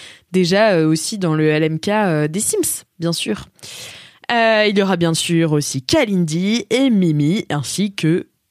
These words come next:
moi-même. Alors, euh, concernant des commentaires, j'ai eu quelques retours de votre part concernant les descriptions sur YouTube et Spotify. À chaque fois, je vous dis, euh, vous trouverez le lien dans les notes de ce podcast. Effectivement,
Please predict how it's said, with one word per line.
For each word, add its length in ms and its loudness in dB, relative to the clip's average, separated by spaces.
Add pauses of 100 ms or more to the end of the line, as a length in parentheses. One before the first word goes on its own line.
moi-même. 1040 -2 (520)
Alors, 420 -2
euh, 220 2
concernant 540 0
des 100 2
commentaires, 640 -2 (340)
j'ai 320 -2
eu 160 2
quelques 460 0
retours 720 -2 (240)
de 140 0
votre 360 -2
part 480 -6
concernant 640 -2
les 180 2
descriptions 580 -2
sur 200 0
YouTube 420 0
et 100 -2
Spotify. 540 -4 (540)
À 80 0
chaque 180 -2
fois, 180 2
je 60 0
vous 140 0
dis, 400 0
euh, 180 0
vous 60 0
trouverez 340 0
le 140 4
lien 240 0
dans 180 2
les 100 2
notes 200 -2
de 80 0
ce 80 -4
podcast. 600 0 (140)
Effectivement, 800 -2